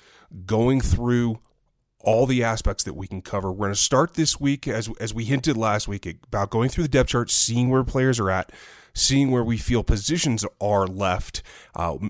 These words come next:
some left wanting, some feel pretty stacked and ready to go for next season. Uh, but there's gonna be some changes, there's gonna be some turnover. Free agency is, is looming out there a little bit.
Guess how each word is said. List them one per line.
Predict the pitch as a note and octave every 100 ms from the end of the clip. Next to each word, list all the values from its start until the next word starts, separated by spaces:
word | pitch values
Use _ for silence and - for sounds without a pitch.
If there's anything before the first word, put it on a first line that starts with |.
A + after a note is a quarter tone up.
| -
some | A2+ G#2+
left | A2 G#2+
wanting, | A2 A2 A2 A#2+
some | A2 - C3+ C#3+
feel | B2 D#3+ D3
pretty | C3+ - D3+
stacked | - D#3+ C#3+ C#3
and | B2+
ready | B2 A#2
to | A2
go | A#2 A2+
for | A#2+
next | G#2 G2+ -
season. | D#3+ C#3 G#2 - - -
Uh, | - -
but | A2+
there's | A#2 A2
gonna | B2
be | A#2
some | C3 D#3
changes, | C3+ A2+ G2+
there's |
gonna | G2 G2
be | G#2+
some | C3
turnover. | A2+ G#2+ G2+ G2 F#2+
Free | - A2+ A2
agency | G#2+ G#2+ A2 G#2
is, | F#2+ -
is | G#2+ G2
looming | G2 A#2 A#2+ G#2+
out | G2+ F#2
there | - F#2+
a | F#2
little | F#2 F#2
bit. | F2 F2+ -